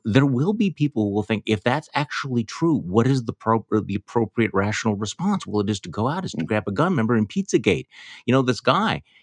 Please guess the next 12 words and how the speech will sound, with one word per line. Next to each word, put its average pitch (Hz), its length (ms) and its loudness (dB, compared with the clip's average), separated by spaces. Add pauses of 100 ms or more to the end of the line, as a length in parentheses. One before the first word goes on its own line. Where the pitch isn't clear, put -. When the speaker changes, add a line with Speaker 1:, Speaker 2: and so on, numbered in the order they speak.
Speaker 1:
you 127 80 2
know, 127 80 4
kept 139 160 0
Speaker 2:
Right. 151 100 -10
Speaker 1:
hearing 147 240 2
these 135 140 2
conspiracy 147 640 0
theories 104 320 2
about 110 160 -2
a 113 40 -2
sex - 380 -2
ring 117 240 0